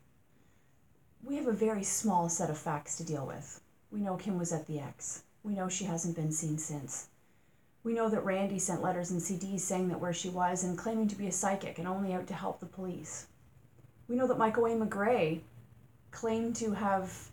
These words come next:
killed her and left her on the Kingston Peninsula. Although that's unverifiable, we're pretty sure that that's a fact. We also know that there was this dig in two thousand and nine at a campground on the peninsula. That's all we know.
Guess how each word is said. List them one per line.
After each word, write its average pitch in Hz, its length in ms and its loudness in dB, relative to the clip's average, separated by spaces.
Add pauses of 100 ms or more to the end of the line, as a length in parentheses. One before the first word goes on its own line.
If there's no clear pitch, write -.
killed 254 300 4
her 185 160 0
and 180 100 0
left 185 220 0
her 208 40 -2
on 196 100 2
the 185 60 -4
Kingston 202 440 -2
Peninsula. 196 520 0 (320)
Although 202 240 0
that's 180 200 -2
unverifiable, 190 1000 2 (240)
we're 214 80 -6
pretty 190 220 -2
sure 190 200 -2
that 160 140 0
that's 151 200 -4
a 160 40 -8
fact. 131 440 -8 (840)
We 254 80 4
also 254 220 6
know 240 80 6
that 220 100 2
there 214 80 0
was 196 120 -2
this 190 200 0
dig 233 240 6
in 180 120 0
two 202 120 -2
thousand 180 360 2
and 170 100 2
nine 170 460 2 (320)
at 196 80 -2
a - 20 -2
campground 208 500 -4
on 135 100 -4
the - 60 -6
peninsula. 139 720 -6 (460)
That's 320 200 -4
all 269 160 8
we 202 100 4
know. 160 240 0